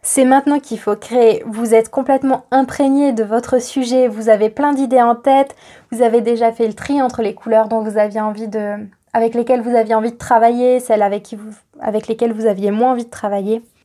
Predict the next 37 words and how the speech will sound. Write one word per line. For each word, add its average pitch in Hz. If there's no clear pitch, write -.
Et 269
il 240
est 226
important 240
d'accepter 240
que 262
ça 233
ne 202
ressemblera 302
peut-être 269
pas 254
à 254
ce 254
que -
vous 233
aviez 214
en 202
tête. 190
Laissez 247
les 277
idées, 262
les 247
traits -
sortir, 277
faites 240
de 233
votre 226
mieux 254
pour 262
représenter 240
ce 302
que 254
vous 220
avez 202
envie 277
de -
représenter, 247